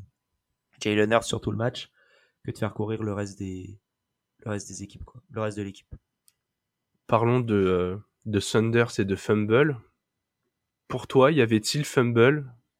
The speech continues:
Speaker 2: sur, euh, la réception où le ballon sort,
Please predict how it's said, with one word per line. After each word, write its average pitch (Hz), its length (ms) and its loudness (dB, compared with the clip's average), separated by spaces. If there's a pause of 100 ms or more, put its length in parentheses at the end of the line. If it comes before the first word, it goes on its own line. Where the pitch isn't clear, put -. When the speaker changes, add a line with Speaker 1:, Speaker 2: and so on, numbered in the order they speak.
Speaker 2:
sur, - 380 0
euh, 98 100 6
la 98 140 4
réception 117 540 -2
où 127 40 2
le 110 60 -2
ballon 110 320 4
sort, 127 500 -2